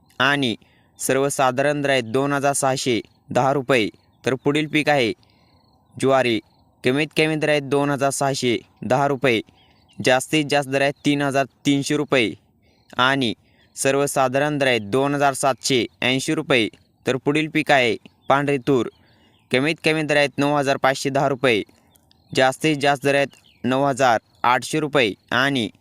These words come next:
सर्वसाधारण दर आहेत नऊ हजार सहाशे साठ रुपये. पुढील पीक आहे लाल तूर, कमीत कमी दर आहेत नऊ हजार पाच रुपये, जास्तीत जास्त दर आहेत नऊ हजार नऊशे ऐंशी रुपये आणि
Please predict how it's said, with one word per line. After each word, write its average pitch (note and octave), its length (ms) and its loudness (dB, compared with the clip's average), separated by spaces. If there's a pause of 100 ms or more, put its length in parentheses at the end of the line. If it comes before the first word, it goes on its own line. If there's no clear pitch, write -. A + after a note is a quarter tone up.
(300)
सर्वसाधारण C#3 840 0
दर C3+ 80 0
आहेत A2+ 240 0
नऊ C#3 200 0
हजार C3+ 220 0
सहाशे C3+ 500 0
साठ C3 340 0
रुपये. B2 320 0 (440)
पुढील D3 220 0
पीक D3+ 240 0
आहे B2+ 220 2 (100)
लाल B2 360 2
तूर, A#2+ 180 2 (500)
कमीत C#3+ 340 0
कमी D#3 200 0
दर D3 120 0
आहेत B2 160 2 (240)
नऊ C#3 200 0
हजार C3 260 0 (100)
पाच C3+ 220 2
रुपये, B2+ 340 0 (480)
जास्तीत C3+ 440 2
जास्त C#3+ 220 0
दर C#3 120 0
आहेत A#2+ 160 2 (380)
नऊ C#3 160 0
हजार C#3 240 0
नऊशे C#3 340 -2
ऐंशी C3+ 300 0
रुपये C3+ 320 0 (160)
आणि B2+ 360 0